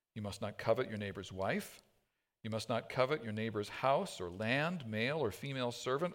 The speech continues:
ox or donkey, or anything else that belongs to your neighbor.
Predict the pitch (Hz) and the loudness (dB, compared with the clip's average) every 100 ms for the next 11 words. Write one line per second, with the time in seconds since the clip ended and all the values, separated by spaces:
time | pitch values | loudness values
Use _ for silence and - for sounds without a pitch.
0 | - 113 147 - - 90 113 135 143 175 | 2 4 4 0 -8 -4 0 2 0 -4
1 | 190 - 104 - - 127 180 190 196 170 | -4 -2 -2 -4 -6 -2 0 2 6 8
2 | 139 - - 113 110 117 120 - 135 139 | 6 2 -2 0 0 0 -4 -6 -6 -2
3 | 147 101 | -2 -2